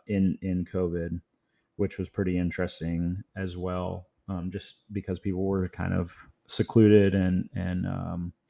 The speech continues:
staying home, and managed to, to find a really great girl, healthy relationship.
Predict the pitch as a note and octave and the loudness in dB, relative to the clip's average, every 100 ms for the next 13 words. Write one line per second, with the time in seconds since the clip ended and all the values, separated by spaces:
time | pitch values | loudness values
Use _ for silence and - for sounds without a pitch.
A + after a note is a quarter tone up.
0 | _ _ _ - F2 F2 E2 A2 A#2 G#2+ | _ _ _ -8 -4 -2 0 2 4 4
1 | G2+ F#2+ _ _ _ _ G#2 G#2+ G#2 G#2 | 2 -2 _ _ _ _ -2 0 4 4
2 | A2 A2 - A2 - - _ A2 G#2 G2+ | 4 2 0 -4 -4 -12 _ -2 -2 0
3 | G#2 A2+ A2 G2+ G2 G2+ G2+ G#2 G2+ G2+ | 2 2 2 2 0 0 2 2 2 0
4 | F#2+ - _ _ - A2 G#2 G#2 G2+ G2+ | -4 -16 _ _ 0 2 2 2 2 2
5 | A2 G#2+ F#2+ G2 G2 F#2+ G#2+ F#2+ G2+ G2+ | 2 0 0 0 2 0 -2 -2 0 0
6 | G2+ | -2